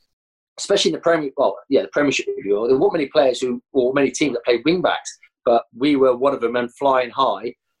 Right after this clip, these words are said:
Um, and so he, he kind of, I went from the under twenty-ones at first, and true story, we went down twenty-ones, and,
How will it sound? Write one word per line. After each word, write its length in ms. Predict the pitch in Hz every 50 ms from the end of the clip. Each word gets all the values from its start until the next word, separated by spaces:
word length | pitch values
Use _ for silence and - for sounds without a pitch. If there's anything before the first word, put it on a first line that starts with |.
| _ _ _ _ -
Um, 720 | 110 117 120 113 113 117 117 113 113 113 113 113 113 113 - -
and 100 | 120 117
so 200 | - - 127 123
he, 260 | 127 135 135 127 - _ _ - 95 - -
he 100 | - 135 131 -
kind 160 | 127 123 123
of, 80 | 120 - _ _ _ _ - _ _ _ _
I 60 | - 123
went 160 | 127 139 135
from 60 | 135
the 60 | 127
under 120 | 123 123 120
twenty-ones 460 | - 123 120 117 123 127 127 120 -
at 60 | - _
first, 360 | - 135 120 113 113 113 -
and 200 | - 123 123 117 - _ - - - _ _ _
true 200 | - - 160 143
story, 480 | 131 - - 147 135 120 113 117 135 - -
we 100 | 120 131
went 140 | 147 147 143
down 140 | 143 143 139
twenty-ones, 360 | 135 - 139 135 131 127 123
and, 120 | 123 127